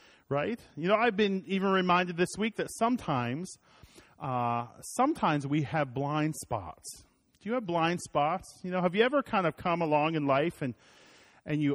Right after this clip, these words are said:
all of a sudden kind of are, come to the realization, "You know what? I need, I need to work at this area of my life. I've never really thought about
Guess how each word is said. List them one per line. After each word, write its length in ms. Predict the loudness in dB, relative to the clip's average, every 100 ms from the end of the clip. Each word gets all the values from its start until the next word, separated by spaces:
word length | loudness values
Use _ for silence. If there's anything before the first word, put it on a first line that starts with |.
| 2
all 140 | 2
of 80 | 2
a 40 | -2 -2
sudden 240 | 0 -2
kind 300 | -4 -4 0
of 200 | -2 -4 -12 -20 _ _ _
are, 320 | -6 -6 -8
come 280 | -6 -4 -4
to 140 | -4 -2
the 80 |
realization, 800 | 0 0 2 2 2 -2 -2 -6 -4
"You 120 | -4
know 100 | 0
what? 200 | 0 0
I 140 | -4
need, 240 | -4 -4 -4 _ _ _ _ -10
I 140 | -6
need 220 | -4 -4
to 120 | -4
work 280 | -2 -2 -4
at 160 | -6 -4
this 140 | -6 -6
area 260 | -2 -2 -2
of 120 | -4
my 160 | -6 -6
life. 320 | -8 -14 -12
I've 200 | -6 -2
never 280 | 0 0 0
really 280 | 0 0 -2
thought 340 | -2 0 2
about 400 | 2 0 -2 -4